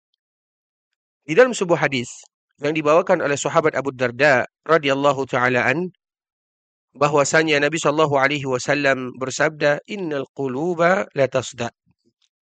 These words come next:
Sesungguhnya hati manusia bisa berkarat. "Wa inna jala'aha zikrullah." Dan sesungguhnya di antara bentuk kita membersihkannya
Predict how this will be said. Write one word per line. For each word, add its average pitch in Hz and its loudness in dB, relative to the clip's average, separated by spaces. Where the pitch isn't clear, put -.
Sesungguhnya 170 -2
hati 165 0
manusia 127 -4
bisa 123 -12
berkarat. 123 0
"Wa 120 -2
inna 127 -2
jala'aha 147 2
zikrullah." 123 0
Dan 123 -8
sesungguhnya 127 2
di 120 -10
antara 139 0
bentuk 135 -4
kita 135 -4
membersihkannya 156 2